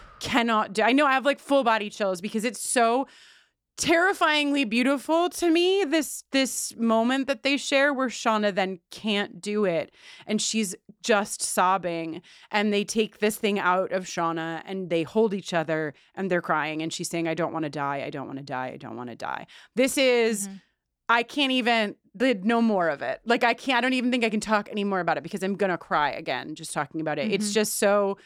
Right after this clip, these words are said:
Speaker 1: where, where we are, where we were, perhaps where we've fucking always been, this is a stunning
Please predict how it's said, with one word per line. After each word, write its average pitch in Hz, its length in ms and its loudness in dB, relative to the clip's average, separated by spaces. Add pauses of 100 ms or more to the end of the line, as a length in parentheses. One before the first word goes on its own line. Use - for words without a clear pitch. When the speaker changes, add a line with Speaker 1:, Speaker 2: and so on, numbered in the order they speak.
(160)
Speaker 1:
where, 226 340 2
where 208 300 2
we 202 140 -2
are, 269 480 4
where 170 180 2
we 160 140 -2
were, 262 580 2
perhaps 269 460 0
where 214 160 2
we've 160 160 -4
fucking 233 320 0
always 240 380 2
been, 156 460 -2 (440)
this 208 300 0
is 202 580 2
a 208 100 2
stunning 180 960 0